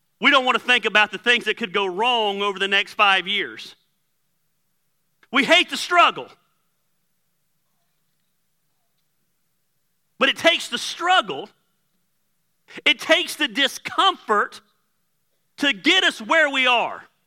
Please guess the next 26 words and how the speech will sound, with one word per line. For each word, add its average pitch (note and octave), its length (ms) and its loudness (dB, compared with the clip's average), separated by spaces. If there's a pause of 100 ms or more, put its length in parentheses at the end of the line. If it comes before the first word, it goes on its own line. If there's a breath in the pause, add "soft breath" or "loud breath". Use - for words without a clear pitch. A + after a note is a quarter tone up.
(1400 loud breath)
It D#4 180 2
takes D#4 340 2
the C#4 120 -4
comfort E4+ 800 -2 (440 soft breath)
to D4 160 2
make D#4 320 2
us D4 160 -4
who D#4+ 240 -2
we A#3 120 -2
are. C#3+ 340 -4 (1400 loud breath)
I F#3+ 80 0
get G3 160 -2
asked F#3+ 280 0
all F3+ 100 0
the E3+ 60 -6
time, E3+ 260 -2
"Would D#3+ 160 -8
you C4 160 -10
change G#3 500 -8
anything C#3 600 -8 (800)
about D3+ 340 -8
your D3+ 100 -8
past?" - 560 -12 (360)
No. - 340 -20 (1400)
No. G4+ 680 -8 (600)
Nothing. F4 680 -8